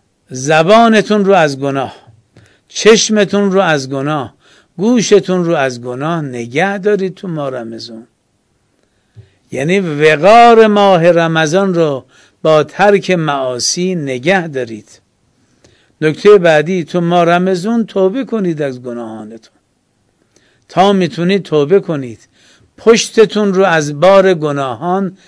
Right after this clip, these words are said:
سبک کنید. نکتهٔ بعدی، در ماه رمضان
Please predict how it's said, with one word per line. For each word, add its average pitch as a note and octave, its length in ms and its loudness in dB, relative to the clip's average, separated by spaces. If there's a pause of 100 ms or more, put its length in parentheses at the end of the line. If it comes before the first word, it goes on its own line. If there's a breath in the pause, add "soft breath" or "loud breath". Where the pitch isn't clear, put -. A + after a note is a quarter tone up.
(100)
سبک D#3 580 2
کنید. A2+ 520 -14 (1700)
نکتهٔ G3 440 4
بعدی، D#3 600 0 (400)
در D3+ 220 2
ماه D3+ 420 -2
رمضان C3+ 840 -4